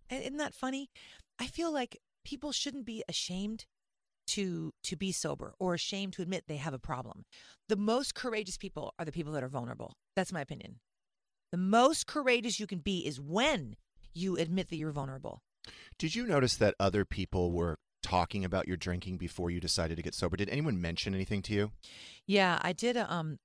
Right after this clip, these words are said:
Speaker 1: I host-, I M C'd a, a benefit for my late Uncle Carl, Beach Boy Carl. I walked down that red carpet really drunk.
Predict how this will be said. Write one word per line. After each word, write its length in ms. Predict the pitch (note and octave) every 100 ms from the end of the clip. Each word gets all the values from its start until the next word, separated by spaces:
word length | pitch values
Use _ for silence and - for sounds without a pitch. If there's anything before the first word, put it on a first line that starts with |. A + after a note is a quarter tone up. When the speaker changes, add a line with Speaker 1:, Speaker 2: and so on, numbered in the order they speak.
| _ -
Speaker 1:
I 60 |
host-, 340 | E3+ G3+ A3 -
I 120 | -
M 140 | G3 A3
C'd 440 | - G#3+ G3+ G3 - -
a, 120 | E3+ - -
a 120 | D3+
benefit 480 | E3 D#3+ - D#3+ D3+ -
for 120 | D#3
my 200 | C#3+ C#3+
late 220 | - D3+ C#3+
Uncle 220 | D#3 C#3+
Carl, 280 | - C3+ B2
Beach 220 | C3+ -
Boy 140 | - B2
Carl. 320 | - B2+ B2 - _ _ _ _
I 60 | D3+
walked 260 | C#3+ F3+ F3+
down 380 | F#3+ E3 D3+ D3+ _ _ -
that 240 | D3 C#3
red 260 | D3 D3+ C#3
carpet 400 | - C3 C3 - _ _ A2+ A2+ A2+
really 420 | C#3+ D3+ B2+ B2
drunk. 400 | - B2 - -